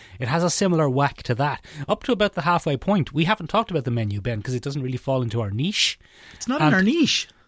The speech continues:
Speaker 1: up to the halfway point of this trailer, I was thinking it doesn't really fall into our niche. But then there was clones.
Speaker 2: But then there was clones and
Speaker 1: And
Speaker 2: weird
Speaker 1: it's like
Speaker 2: ugly boogly masks.
Speaker 1: Yeah, ugly boogly masks. And, yeah, and then I thought, "Oh no, we will have to watch it."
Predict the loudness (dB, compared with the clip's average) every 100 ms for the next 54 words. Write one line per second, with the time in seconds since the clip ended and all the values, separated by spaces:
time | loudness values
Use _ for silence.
0 | -4 -2 -2 0 2 2 2 0 2 0
1 | 0 -2 -2 2 2 2 2 0 -2 -2
2 | 0 0 0 0 0 -2 -2 -2 0 -2
3 | -2 -2 0 2 0 2 0 0 -6 -20
4 | _ -4 2 4 4 2 0 -2 2 4
5 | 6 4 2 0 -6 -12 _ -8 0 2
6 | 4 2 2 4 4 4 4 4 6 6
7 | 6 4 4 2 2 2 2 2 2 0
8 | -4 -6 0 2 4 4 2 -2 0 0
9 | 0 0 4 4 2 0 -2 -2 -2 -2
10 | 0 0 -2 -2 -2 0 0 0 0 2
11 | 2 2 0 0 -2 -4 -8 -10 -12